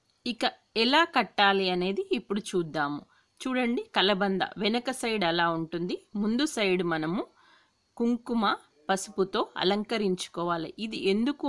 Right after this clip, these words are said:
అంటే లక్ష్మీదేవికి పసుపు, కుంకుమ అంటే చాలా ఇష్టము. కాబట్టి లక్ష్మీదేవి కటాక్షం పొందాలంటే మనము పసుపు, కుంకుమతో చక్కగా అలంకరించుకోవాలి. మనకిష్టం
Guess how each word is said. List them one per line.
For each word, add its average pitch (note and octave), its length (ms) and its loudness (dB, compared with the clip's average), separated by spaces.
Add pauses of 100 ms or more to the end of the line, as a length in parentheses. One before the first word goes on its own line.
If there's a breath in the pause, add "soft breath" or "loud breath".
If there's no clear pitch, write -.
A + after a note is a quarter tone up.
అంటే F3+ 240 -2 (520 soft breath)
లక్ష్మీదేవికి A#3 920 2 (160)
పసుపు, G3 380 -4 (120)
కుంకుమ G3+ 360 -2 (100)
అంటే F3+ 220 -6 (320)
చాలా G3+ 340 2 (160)
ఇష్టము. F3 420 -4 (380 soft breath)
కాబట్టి F#3+ 420 2 (140)
లక్ష్మీదేవి B3+ 720 -2
కటాక్షం G3+ 520 0 (100)
పొందాలంటే F3 640 0 (100)
మనము D#3+ 280 -2 (640 soft breath)
పసుపు, F#3+ 400 0 (160)
కుంకుమతో F3+ 580 -2 (240)
చక్కగా F#3+ 400 0 (280)
అలంకరించుకోవాలి. E3+ 1080 -2 (420 soft breath)
మనకిష్టం G3 640 -2